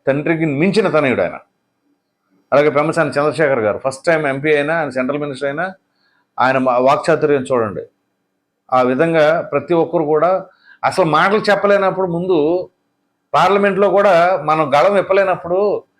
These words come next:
ఎంపీలుగా ఎందుకండి? So,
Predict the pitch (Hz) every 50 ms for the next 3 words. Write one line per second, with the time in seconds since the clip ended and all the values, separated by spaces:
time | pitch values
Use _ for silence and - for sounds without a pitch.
0 | _ _ - 139 156 151 156 196 190 185 196 185 180 180 175 185 196 190 180 170
1 | 151 143 135 - _ _ _ _ _ _ _ _ _ _ _ _ _ _ _ _
2 | _ _ _ _ _ _ _ _ _ _ _ - - 165 180 190 180 131 -